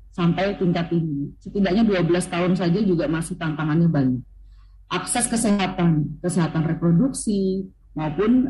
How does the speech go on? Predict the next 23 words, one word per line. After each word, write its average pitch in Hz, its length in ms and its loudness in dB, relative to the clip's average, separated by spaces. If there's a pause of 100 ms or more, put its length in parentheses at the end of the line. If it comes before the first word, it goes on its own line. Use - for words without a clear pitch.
eh, 170 500 2 (140)
kesehatan 180 400 -2
mental, 240 480 0
misalnya 185 320 0
layanan 175 320 0
kesehatan 170 320 0
mental 220 480 0
dan 175 140 0 (100)
juga 190 240 -4
layanan 170 240 0
dasar 156 320 -4
lainnya. 147 480 0 (400)
Air, 190 400 0
sanitasi, 185 880 -2
bebas 175 400 2
dari 170 160 0
segala 160 400 -2
bentuk 165 320 0
kekerasan, 190 480 -4
yang 170 160 4
mana 180 240 2
banyak 185 400 2
sekali 170 560 -2